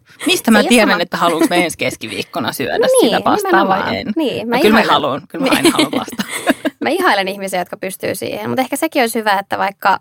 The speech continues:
Speaker 2: niin kun ne arkiruuat päättäisi etukäteen. Että se on meille ehkä sellainen juttu, että me mennään vaikka perjantaina kauppaan ja mietitään, että no mitä me,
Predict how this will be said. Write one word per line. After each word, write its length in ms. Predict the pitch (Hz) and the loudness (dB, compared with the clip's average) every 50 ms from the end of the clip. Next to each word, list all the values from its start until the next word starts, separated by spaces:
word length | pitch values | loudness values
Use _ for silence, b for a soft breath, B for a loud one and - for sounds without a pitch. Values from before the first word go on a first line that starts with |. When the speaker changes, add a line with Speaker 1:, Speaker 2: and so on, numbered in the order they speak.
| _ _ - | _ _ -10
Speaker 2:
niin 180 | - - - | -10 -8 -8
kun 240 | - - 110 - 107 | -6 -6 -4 -2 -2
ne 80 | - - 208 _ - | -4 -4 -6 _ 0
arkiruuat 920 | 269 302 311 262 - - 135 - - - - - - - - - - - - _ _ | 2 2 2 0 -4 -6 -8 -8 -6 -6 -6 -6 -4 -4 -6 -8 -8 -10 -20 _ _
päättäisi 400 | - - - - - - - 233 | -6 -4 -4 -4 -6 -6 -6 -6
etukäteen. 520 | 220 - - - - - - - - - 240 b b b b b b b b | -8 -10 -8 -10 -10 -8 -6 -6 -4 -6 -6 b b b b b b b b
Että 140 | - - - | -12 -8 -2
se 80 | - 226 | 0 0
on 60 | 220 | 2
meille 180 | 214 208 202 208 | 2 2 2 0
ehkä 140 | 202 - | -2 -2
sellainen 140 | 208 202 196 214 | -10 -8 -4 -4
juttu, 200 | 226 - - - | -4 -2 -2 -4
että 120 | 202 196 | -4 -2
me 20 | - | -2
mennään 260 | - - - 80 80 | -2 -2 0 0 0
vaikka 140 | - - - | -2 -2 -2
perjantaina 420 | - - - 107 - - 107 - | -2 -2 -2 -2 -2 -2 -4 -4
kauppaan 400 | - - - - _ - - - | -2 -2 -4 -4 _ -2 -2 -2
ja 60 | - | -2
mietitään, 280 | - - - - - - | -4 -6 -4 -4 -4 -6
että 120 | - - | -4 -4
no 20 | 226 | -4
mitä 140 | 233 - 190 | -4 -4 -4
me, 140 | 160 - | -8 -8